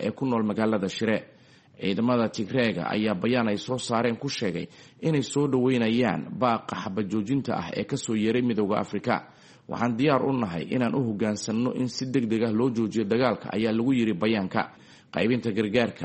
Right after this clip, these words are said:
ayaa waxaa caqabad ku noqday shidaal la'aan iyo isgaarsiinta gobolka Tigreega oo hawada ka maqan. Wakaaladda wararka ee Associated Press ayaa Sabtidii wareysay in koox ka tirsan Qaramada Midoobay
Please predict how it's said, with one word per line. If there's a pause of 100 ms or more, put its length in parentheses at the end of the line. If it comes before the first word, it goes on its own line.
ayaa
waxaa (100)
caqabad
ku
noqday
shidaal
la'aan
iyo
isgaarsiinta
gobolka
Tigreega
oo
hawada
ka
maqan. (520)
Wakaaladda
wararka
ee
Associated
Press
ayaa
Sabtidii
wareysay
in
koox
ka
tirsan
Qaramada
Midoobay